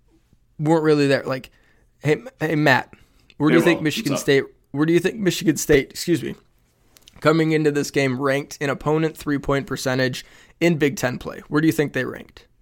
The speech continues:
Speaker 2: My guess would have been, like, middle of the pack, like, eight or nine, probably on the better
Speaker 1: Number
Speaker 2: end.
Speaker 1: one.
Speaker 2: Okay.
Speaker 1: Number
Speaker 2: Well,
Speaker 1: one.
Speaker 2: well.
Speaker 1: They had the
Speaker 2: <laughs>
Speaker 1: very best three-point defense coming into this game,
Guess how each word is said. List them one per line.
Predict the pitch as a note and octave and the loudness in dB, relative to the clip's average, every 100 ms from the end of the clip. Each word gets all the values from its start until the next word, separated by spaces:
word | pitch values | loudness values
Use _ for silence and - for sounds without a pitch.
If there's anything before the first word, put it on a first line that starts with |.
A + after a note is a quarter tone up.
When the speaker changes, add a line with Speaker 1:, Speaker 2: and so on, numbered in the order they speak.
| - | -10
Speaker 2:
My | A#2+ | -6
guess | A#2 A#2 | -4 -6
would | A2 G2+ F#2 | -6 -8 -8
have | G#2+ G#2 | -10 -8
been, | F#2 | -8
like, | F#2+ | -8
middle | G2+ F#2+ | -8 -8
of | F2 | -8
the | - | -8
pack, | E2+ - | -8 -6
like, | F2+ E2 | -10 -10
eight | E2 F2 | -12 -12
or | D#2 | -10
nine, | D#2+ D#2 E2+ - _ _ _ | -10 -10 -12 -16 _ _ _
probably | F#2+ F2+ D#2 | -18 -14 -12
on | |
the | D2+ | -10
better | F2+ E2+ | -10 0
Speaker 1:
Number | F3 G#3+ | 4 6
Speaker 2:
end. | F#3 | 6
Speaker 1:
one. | C3+ - - - _ _ _ - | 4 -6 -16 -20 _ _ _ -16
Speaker 2:
Okay. | F2+ - - - A2+ | -16 -16 -10 -4 0
Speaker 1:
Number | F3 G3 | 2 2
Speaker 2:
Well, | D3+ | 2
Speaker 1:
one. | F#2 D#2+ - - - _ | -2 -10 -18 -20 -20 _
Speaker 2:
well. | - A2+ | -8 -2
Speaker 1:
They | D3+ D3+ | 0 2
had | D3+ D3+ D3 - | 2 2 2 -2
the | C#3+ C#3+ | -2 -2
Speaker 2:
<laughs> | |
Speaker 1:
very | C#3 C3 D#3+ F3+ F3+ | -2 -2 2 4 4
best | E3+ D3+ C#3+ - | 2 0 -4 -6
three-point | - D#3+ D3 - D3 C3 | -8 -4 -4 -2 -4 -2
defense | C3+ C3+ C3 | -4 -2 -6
coming | - C#3 C3+ | -6 -6 -6
into | C3 B2+ | -6 -8
this | B2+ - | -8 -10
game, | - A#2+ A2+ | -10 -12 -12